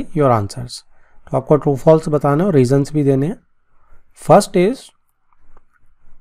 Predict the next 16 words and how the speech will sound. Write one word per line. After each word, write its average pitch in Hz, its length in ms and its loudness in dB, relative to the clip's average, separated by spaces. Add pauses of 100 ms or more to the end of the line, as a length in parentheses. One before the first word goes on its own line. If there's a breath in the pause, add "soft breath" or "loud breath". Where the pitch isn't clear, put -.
(1600)
A 165 100 2 (160)
X - 220 0
plus 185 280 -2
B 147 180 2
Y 175 180 4
plus 170 260 -2
C 170 160 2
is 156 100 0
equal 160 320 0
to 151 120 0
zero, 135 260 0 (840)
where 160 300 6 (120)
A, 165 200 4
B, 180 180 2 (140)
C 165 240 -2 (840)
are 147 280 4